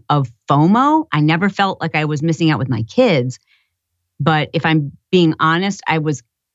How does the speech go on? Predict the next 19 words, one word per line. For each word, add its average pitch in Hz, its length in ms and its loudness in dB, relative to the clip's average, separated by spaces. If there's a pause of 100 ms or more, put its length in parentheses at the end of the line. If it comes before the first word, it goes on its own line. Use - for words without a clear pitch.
(100)
ugh, 202 360 2
sometimes 208 380 0
I 170 140 0
would 165 180 -2
feel 170 200 -2
gut-wrenching 156 920 -2 (480)
fomo 151 580 0 (280)
that 156 100 0
I 147 80 2
was 147 180 0
declining 170 580 0
things 147 240 -2
that 147 60 -2
I 139 40 -2
really 165 380 2
kinda 160 300 0
wanted 151 280 0
to 127 60 -10
do. 123 420 -2